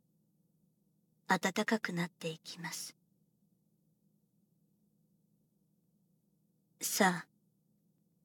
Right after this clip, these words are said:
そんなゆったりとした心地よい状態が続くと、徐々に眠気が増してくるかもしれません。でも、もう少し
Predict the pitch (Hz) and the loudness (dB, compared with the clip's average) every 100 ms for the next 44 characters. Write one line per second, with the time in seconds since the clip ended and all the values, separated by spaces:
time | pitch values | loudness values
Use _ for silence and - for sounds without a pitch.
0 | _ _ _ _ - - 220 240 254 262 | _ _ _ _ 2 10 12 12 12 12
1 | 254 - 294 285 254 233 - 214 214 - | 12 10 8 8 8 6 8 6 4 -2
2 | - - _ _ _ - 202 - 202 - | -20 -20 _ _ _ 0 4 6 6 10
3 | 226 226 208 - 180 190 - 196 196 196 | 12 12 12 8 6 6 4 2 2 0
4 | - 202 214 - 220 196 185 170 _ _ | 2 4 4 2 0 0 -2 -4 _ _
5 | _ _ _ _ _ _ _ _ - 208 | _ _ _ _ _ _ _ _ 2 12
6 | 233 269 277 240 233 - - - _ _ | 12 12 12 12 8 4 -16 -18 _ _
7 | _ _ _ 214 202 202 247 233 240 220 | _ _ _ 8 10 12 12 12 12 10
8 | 220 - 262 277 277 - 196 170 165 - | 10 10 8 10 8 8 2 -2 0 2
9 | 190 185 185 - 202 190 - _ _ _ | 2 2 2 2 0 -2 -8 _ _ _
10 | _ _ _ _ _ _ _ _ _ _ | _ _ _ _ _ _ _ _ _ _
11 | _ _ _ _ _ - 226 262 254 247 | _ _ _ _ _ 6 12 12 12 12
12 | 233 - - _ _ _ _ _ _ _ | 8 -2 -20 _ _ _ _ _ _ _
13 | 202 208 240 240 - 277 262 - | 10 12 12 12 10 10 12 10